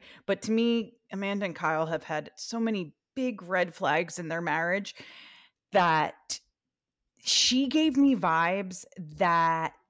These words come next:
I got the same vibe from her that I got from Kyle Richards this season about Mauricio, that, like, she has the ick from Kyle Cook. She gave me that feeling like she was icked out by him.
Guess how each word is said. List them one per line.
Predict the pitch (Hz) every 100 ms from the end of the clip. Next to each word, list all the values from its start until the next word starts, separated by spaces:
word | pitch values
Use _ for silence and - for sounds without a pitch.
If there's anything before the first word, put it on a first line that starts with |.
| _ 208
I | 220
got | 262 262
the | 247
same | 220 202 202
vibe | 202 196
from | 196 165
her | 165 165 180
that | 165
I | 160
got | 165 -
from | - 160
Kyle | - 165 160 151
Richards | 147 - 185 175 151 156
this | 165 -
season | - 139 156 175 175
about | 156 156 -
Mauricio, | 165 156 156 156 196 196 196 202
that, | 175 - -
like, | 156 156 - _ - - -
she | - - 190 190
has | 175 190 180 135
the | 160 151 -
ick | 131 - - -
from | 151 147
Kyle | - 147 147 - -
Cook. | 147 - _ _ _ _ -
She | - - 214 240 269 294 302 - _ -
gave | 226 269 294 202
me | 190 180
that | 180 185 - -
feeling | 185 247 196 156 160
like | 165
she | - - 185 190 202
was | 185 170 170 175 170 - _ 180
icked | 196 - -
out | 160 214 240
by | 160
him. | 139 - - -